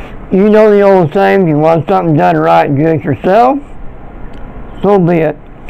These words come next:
Now, what we're doing today is shapes. In the world of art, there are two different types of shapes. The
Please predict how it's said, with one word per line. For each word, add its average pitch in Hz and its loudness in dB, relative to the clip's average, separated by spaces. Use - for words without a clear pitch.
Now, 180 4
what 180 -2
we're 165 0
doing 277 4
today 202 4
is 175 2
shapes. 147 -2
In 180 2
the 165 2
world 254 4
of - -6
art, 208 4
there 175 4
are 139 0
two 240 2
different 180 2
types 165 2
of 160 0
shapes. 151 -2
The 165 2